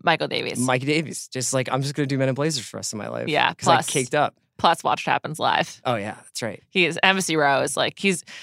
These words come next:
Speaker 1: he's killing it many times over, but yeah, he just, like, does
Speaker 2: You
Speaker 1: what
Speaker 2: wanna
Speaker 1: he
Speaker 2: have the
Speaker 1: wants.
Speaker 2: baseline of success from which to then pursue
Speaker 1: All you
Speaker 2: your
Speaker 1: need
Speaker 2: interests.
Speaker 1: to do is invent either Who Wants to Be a Millionaire or Survivor with Mark Burnett,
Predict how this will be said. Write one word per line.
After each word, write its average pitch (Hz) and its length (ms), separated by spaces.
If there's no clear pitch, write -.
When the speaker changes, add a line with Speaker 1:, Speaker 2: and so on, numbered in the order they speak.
Speaker 1:
he's 302 220
killing 277 300
it 240 100
many 214 240
times 208 300
over, 196 240
but 202 160
yeah, 185 240
he 190 160
just, 196 180
like, 180 160
does 185 140
Speaker 2:
You 226 60
Speaker 1:
what 247 40
Speaker 2:
wanna 277 140
Speaker 1:
he 262 60
Speaker 2:
have 240 240
the 214 40
Speaker 1:
wants. 170 180
Speaker 2:
baseline 196 540
of 180 80
success 156 540
from 127 240
which 127 240
to 139 100
then 123 160
pursue 262 180
Speaker 1:
All 320 160
you 381 140
Speaker 2:
your 440 80
Speaker 1:
need 359 160
Speaker 2:
interests. 330 260
Speaker 1:
to 247 80
do 180 380
is 208 160
invent 214 640
either 202 580
Who 320 140
Wants 294 240
to 247 60
Be 262 140
a 247 40
Millionaire 196 720
or 302 500
Survivor 240 560
with 185 160
Mark 208 200
Burnett, 196 460